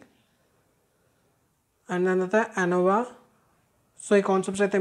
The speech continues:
మీరు చూడండి. And నేను ఇంకొక రిసోర్స్ ఏంటంటే ఇక్కడ statistics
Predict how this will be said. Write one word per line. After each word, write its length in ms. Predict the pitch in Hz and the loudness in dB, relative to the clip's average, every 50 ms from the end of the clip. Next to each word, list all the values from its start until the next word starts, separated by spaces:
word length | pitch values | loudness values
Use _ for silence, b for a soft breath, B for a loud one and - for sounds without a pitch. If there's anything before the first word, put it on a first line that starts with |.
| 190 | 2
మీరు 140 | 190 180 170 170 | 2 2 2 2
చూడండి. 360 | 170 170 175 175 175 185 214 247 - - - _ _ _ _ _ _ _ _ _ _ _ _ _ _ _ _ _ _ _ _ _ _ _ - - | 0 0 0 -2 -2 -2 -4 -4 -6 -12 -20 _ _ _ _ _ _ _ _ _ _ _ _ _ _ _ _ _ _ _ _ _ _ _ -8 -4
And 100 | 180 185 190 190 | 0 0 2 2
నేను 120 | 185 185 185 | 2 2 2
ఇంకొక 280 | 196 190 202 202 220 208 202 | 2 2 4 6 6 6 6
రిసోర్స్ 340 | 202 196 - 208 208 202 - 202 | 6 4 4 0 0 2 0 0
ఏంటంటే 400 | 196 196 202 196 196 190 220 240 285 - - - _ _ _ _ _ _ _ _ _ _ _ _ _ _ _ _ _ _ _ _ _ _ _ _ _ _ - | 0 0 0 0 -2 -2 -2 -4 -4 -6 -14 -20 _ _ _ _ _ _ _ _ _ _ _ _ _ _ _ _ _ _ _ _ _ _ _ _ _ _ -14
ఇక్కడ 160 | - - 190 185 185 180 | -6 -2 -2 0 0 -2
statistics 920 | - - 185 180 180 196 202 202 - - - - - - 220 220 220 - | 0 0 0 2 2 0 -2 -2 -4 -12 -14 -10 -4 0 0 0 -2 -4